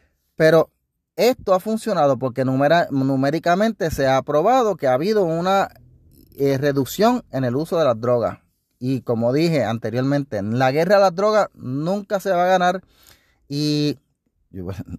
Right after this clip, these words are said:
estoy siendo pesimista, pero la guerra a las drogas nunca se va a ganar. Y este, la,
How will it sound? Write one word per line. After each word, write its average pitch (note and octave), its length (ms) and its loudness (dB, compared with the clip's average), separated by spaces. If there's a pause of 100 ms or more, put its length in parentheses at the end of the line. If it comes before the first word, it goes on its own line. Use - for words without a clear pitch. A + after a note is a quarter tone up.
(160)
estoy - 200 -4
siendo C3+ 260 2
pesimista, C3+ 580 -2
pero F#2+ 340 -4 (340)
la A2+ 160 -2
guerra C#3 160 4
a E3 80 8
las D#3+ 100 2
drogas E3+ 280 2
nunca E3+ 260 -6
se F#3 80 -6
va F3+ 80 0
a F3+ 140 2
ganar. A3+ 280 0
Y A3 360 -4 (1400)
este, A#2+ 680 0
la, A2+ 840 0